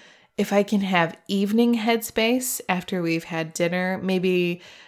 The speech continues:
I'll go for a quick walk around the neighborhood with our dog, or I'll go up to our bedroom and read for a little bit before I rejoin the family.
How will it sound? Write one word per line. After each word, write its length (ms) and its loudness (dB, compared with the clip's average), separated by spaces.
I'll 80 2
go 180 4
for 200 0
a 40 0
quick 360 -6
walk 480 4
around 260 2
the 80 0
neighborhood 760 0
with 480 -4
our 160 -2
dog, 560 0
or 560 2
I'll 140 2
go 160 0
up 220 -2
to 160 -4
our 140 -2
bedroom 720 -6
and 300 -6
read 340 -4
for 200 -8
a 60 -4
little 220 -4
bit 260 -6
before 320 -2
I 120 -2
rejoin 680 -4
the 80 -8
family. 640 -10